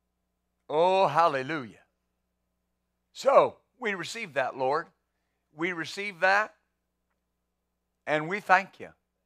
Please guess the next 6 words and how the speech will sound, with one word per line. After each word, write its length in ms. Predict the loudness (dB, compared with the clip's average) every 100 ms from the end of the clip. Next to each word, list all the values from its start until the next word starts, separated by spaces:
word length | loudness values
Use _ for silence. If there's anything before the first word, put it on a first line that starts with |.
| _ _ _ _ _ _ _ _ 2
I 160 | 2
thank 420 | 2 -2 -4 -10
you. 80 | -20 -20 _ _ _ _ _ _ _ _ _ _ _ _ _ _
You're 160 | -4 -2
so 260 | -4 -6
good. 340 | -6 -6 -8